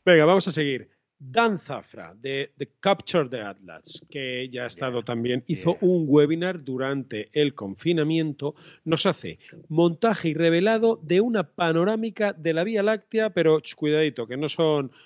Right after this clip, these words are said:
Speaker 1: yo, por ejemplo, mis, mis panorámicas suelen ser de siete u ocho fotos verticales, chimpún y se acabó.
Speaker 2: ¿La tuya?
Speaker 1: Sabéis que yo soy...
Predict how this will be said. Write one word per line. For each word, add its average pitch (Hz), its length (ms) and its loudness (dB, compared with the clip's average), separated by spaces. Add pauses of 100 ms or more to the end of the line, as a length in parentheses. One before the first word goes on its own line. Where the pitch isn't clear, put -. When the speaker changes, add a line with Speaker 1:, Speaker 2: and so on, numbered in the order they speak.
(140)
Speaker 1:
yo, 151 160 -4
por 156 100 -2
ejemplo, 156 240 -4
mis, 143 260 -6
mis 127 220 -4
panorámicas 143 720 -2 (160)
suelen 139 300 -4
ser 143 200 -2
de 123 160 -6
siete 139 300 -4
u 131 100 0
ocho 127 220 -6
fotos 123 360 -6
verticales, 135 580 -2
chimpún 120 360 -6
y 120 80 -6
se - 100 -10
acabó. 117 360 -2
Speaker 2:
¿La 165 60 -14
tuya? 196 180 -10
Speaker 1:
Sabéis 131 300 -4
que 135 100 -6
yo 131 180 2
soy... 135 300 2